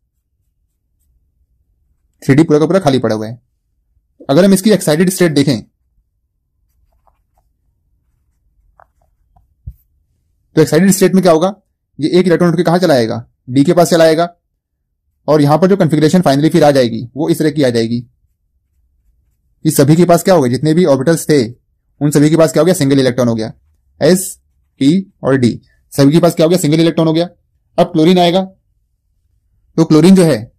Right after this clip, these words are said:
उसका configuration क्या होता है, वन एस टू, टू एस टू, टू पी सिक्स, थ्री एस टू, थ्री पी फ़ाइव।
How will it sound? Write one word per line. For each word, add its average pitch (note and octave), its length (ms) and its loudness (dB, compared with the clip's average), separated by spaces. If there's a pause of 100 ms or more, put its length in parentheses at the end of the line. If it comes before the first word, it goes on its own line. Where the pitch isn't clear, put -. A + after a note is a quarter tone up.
(320)
उसका E3 140 -6
configuration D3+ 420 0
क्या F3 100 4
होता E3+ 180 2
है, F#3+ 160 -4 (1300)
वन C3+ 180 2
एस D#3+ 140 0
टू, F#3+ 160 2 (400)
टू C#3 100 0
एस D#3+ 160 0
टू, F#3 160 0 (360)
टू C#3 80 -2
पी D#3 120 0
सिक्स, F3+ 320 0 (680)
थ्री D3 160 2
एस E3 140 0
टू, G3 180 0 (800)
थ्री C3+ 120 0
पी G3 180 0 (260)
फ़ाइव। A2 300 -4